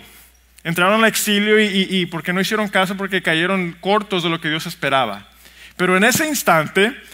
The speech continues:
Dios mandó a Isaías, al profeta, antes de que entraran en exilio, antes de que de-, recibieran mucha de la consecuencia de-, por no hacer caso,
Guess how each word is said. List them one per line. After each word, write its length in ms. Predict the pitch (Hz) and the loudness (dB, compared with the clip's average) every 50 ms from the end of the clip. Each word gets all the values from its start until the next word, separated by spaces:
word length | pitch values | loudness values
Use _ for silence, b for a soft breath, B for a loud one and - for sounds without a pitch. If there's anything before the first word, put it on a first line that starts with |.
| B B B | B B B
Dios 220 | B 165 196 196 | B 0 2 4
mandó 500 | 214 220 214 202 190 202 202 214 220 214 - | 4 4 4 4 4 4 4 2 2 2 0
a 160 | 180 180 185 | 2 2 4
Isaías, 1040 | 180 180 170 - 196 175 175 196 220 226 190 127 107 - - - - - - - - _ B B | 4 2 2 2 2 2 4 4 4 4 2 2 0 -2 -8 -10 -10 -10 -12 -14 -18 _ B B
al 180 | B 165 160 165 | B -2 -2 -2
profeta, 680 | 180 175 165 - - 214 214 208 - - 117 110 - - B B B B B B | -2 -4 -4 0 2 2 2 2 2 -2 -4 -4 -6 -14 B B B B B B
antes 380 | 170 220 240 226 - 302 277 226 | 2 2 2 0 0 0 0 0
de 100 | 277 - | 0 0
que 100 | - 254 | 0 -2
entraran 460 | 233 220 220 220 220 233 233 233 226 | 0 2 4 4 4 4 4 2 2
en 80 | 214 | 2
exilio, 460 | 196 - - - 214 202 185 170 175 170 | 2 0 0 0 0 2 2 2 4 4
antes 320 | 190 214 214 294 277 247 | 2 2 2 0 -2 0
de 80 | 247 226 | 0 0
que 220 | 233 220 202 196 | 2 2 2 2
de-, 160 | 170 185 196 | 2 2 2
recibieran 720 | 185 196 180 - 196 175 180 196 208 226 226 208 190 170 B B B B B B | 2 2 0 0 2 2 4 6 6 6 4 4 2 -2 B B B B B B
mucha 380 | B 180 208 247 254 - - 269 | B 2 2 4 4 4 4 6
de 100 | 254 233 | 6 6
la 100 | 226 208 | 4 2
consecuencia 880 | - 220 208 - 196 180 - 185 214 220 233 202 - - 156 127 123 | 2 0 0 0 0 0 2 2 2 4 4 2 0 0 0 0 0
de-, 80 | 131 - | -2 -4
por 380 | - 175 180 170 160 147 147 | -2 0 0 0 0 -2 -4
no 180 | 165 170 185 190 | -2 2 2 2
hacer 240 | 196 - 214 202 - | 2 2 0 -2 0
caso, 560 | - 202 202 - - - 170 139 143 156 | 2 4 4 4 2 0 -4 -4 -6 -6